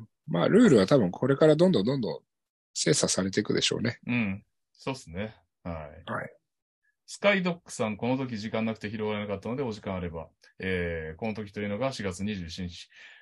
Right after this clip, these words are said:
Speaker 2: レフェリーの質に関する話、とても面白かったです。そこで質問なのですが、リーグとして海外の優秀な審判を雇うなどの対応は難しいのでしょうか？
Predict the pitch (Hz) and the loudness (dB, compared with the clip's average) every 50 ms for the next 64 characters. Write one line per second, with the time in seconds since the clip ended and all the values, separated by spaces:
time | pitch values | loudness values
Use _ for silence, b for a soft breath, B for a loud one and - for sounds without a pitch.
0 | b b b 151 208 233 220 170 139 117 107 98 - - 113 110 - 110 107 107 | b b b 2 4 6 6 4 4 2 0 -2 -4 -4 -4 -2 -2 -4 -4 -4
1 | - 107 101 101 95 95 92 - 107 101 160 180 175 170 160 147 151 139 113 101 | -4 -4 -2 -2 -2 -4 -6 -8 -6 -4 -2 0 0 0 0 0 -2 -2 -2 -2
2 | 90 - 90 92 98 95 - - - - 120 143 175 180 170 175 - 175 165 165 | -4 -4 -4 -4 -4 -8 -10 -16 -12 -10 -6 -4 -2 -2 -2 -2 -2 -2 0 0
3 | 160 156 147 139 127 - 147 151 156 156 139 - 131 147 202 220 214 214 175 131 | 0 -2 -2 -4 -6 -6 -2 0 2 2 2 0 -2 -2 -2 0 0 -2 -2 -4
4 | 127 - 104 101 98 - - 147 147 143 135 - 196 202 175 147 131 117 104 95 | -4 -4 -4 -6 -6 -4 0 2 2 2 2 0 0 0 2 2 2 2 2 0
5 | 95 110 127 127 127 139 135 135 127 - 139 127 117 110 101 92 92 90 95 104 | -2 -2 -4 -4 -4 -4 -2 -2 -2 -2 -2 -4 -2 -2 -2 -2 0 0 -2 0
6 | - 147 127 113 104 98 92 90 85 80 82 98 92 92 95 104 139 180 185 147 | 0 -2 -2 0 -2 -2 -2 -4 -6 -4 -4 -4 -4 -4 -2 -2 -2 -2 -2 -4
7 | 117 120 117 110 - 110 92 90 90 113 160 175 - - - 101 82 80 - 80 | -6 -8 -8 -8 -6 -6 -6 -6 -6 -6 -8 -8 -8 -6 -6 -6 -8 -8 -10 -14
8 | 87 | -16